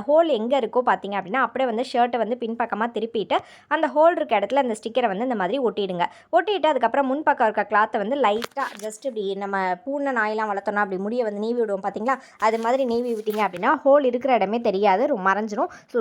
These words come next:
ரொம்ப சிம்பிளான டிப் தான், கண்டிப்பா வந்து ட்ரை பண்ணி பாருங்க. எங்கேயா வெளியில போறப்ப போட்டு போனோம் அப்படின்னா அந்த டிப்பை தாராளமா நீங்க ட்ரை பண்ணி பார்க்கலாம். சேம் அதே மாதிரி இன்னொரு ஹோலுக்கும் நான் வந்து ட்ரை பண்ணி பார்க்குறேன் பாருங்க.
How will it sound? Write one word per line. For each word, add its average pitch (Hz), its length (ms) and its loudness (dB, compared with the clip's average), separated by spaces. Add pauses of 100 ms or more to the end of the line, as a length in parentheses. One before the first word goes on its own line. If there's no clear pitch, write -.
ரொம்ப 339 400 2
சிம்பிளான 277 540 2
டிப் - 160 -2
தான், 254 160 2
கண்டிப்பா 220 300 2
வந்து 240 160 -2
ட்ரை 208 180 4
பண்ணி 226 180 0
பாருங்க. 208 280 2
எங்கேயா 254 200 2
வெளியில 254 320 4
போறப்ப 240 300 2
போட்டு 262 240 2
போனோம் 247 200 2
அப்படின்னா 240 260 0
அந்த 240 180 0
டிப்பை 233 200 0
தாராளமா 214 400 2
நீங்க 214 200 -4
ட்ரை 190 160 0
பண்ணி 202 180 -4
பார்க்கலாம். 247 260 -2 (280)
சேம் 339 320 4
அதே 262 180 2
மாதிரி 247 240 4
இன்னொரு 277 320 4
ஹோலுக்கும் 226 320 2
நான் 196 100 2
வந்து 214 160 -4
ட்ரை 190 180 4
பண்ணி 196 180 -2
பார்க்குறேன் 180 320 -2
பாருங்க. 175 200 2